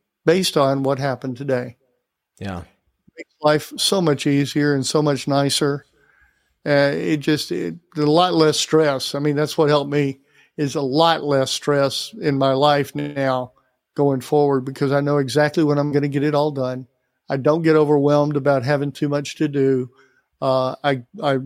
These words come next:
Speaker 1: love what I do, so it's, it's a joy that I get to plan out when I'm gonna do it. And it's a joy to get up in the morning and know exactly what it is that I said I was gonna do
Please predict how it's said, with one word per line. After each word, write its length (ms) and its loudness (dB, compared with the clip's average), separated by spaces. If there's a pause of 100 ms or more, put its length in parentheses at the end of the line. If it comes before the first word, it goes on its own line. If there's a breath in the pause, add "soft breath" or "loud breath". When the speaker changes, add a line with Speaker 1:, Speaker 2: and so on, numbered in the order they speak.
(160)
Speaker 1:
love 520 4
what 280 2
I 140 2
do, 380 0
so 300 0
it's, 220 -2
it's 320 -6
a 140 -2 (220)
joy 600 2
that 140 0
I 80 2
get 260 -4
to 100 -6
plan 360 -2
out 200 0
when 140 -2
I'm 140 -2
gonna 200 -2
do 260 2
it. 220 2 (540 soft breath)
And 100 2
it's 140 -2
a 80 -2
joy 260 4
to 80 2
get 120 2
up 140 2
in 80 2
the 60 0
morning 340 2
and 160 0
know 260 2
exactly 760 0
what 180 2
it 100 -2
is 320 0
that 100 -2
I 120 0
said 280 0
I 60 4
was 160 -2
gonna 220 -2
do 420 2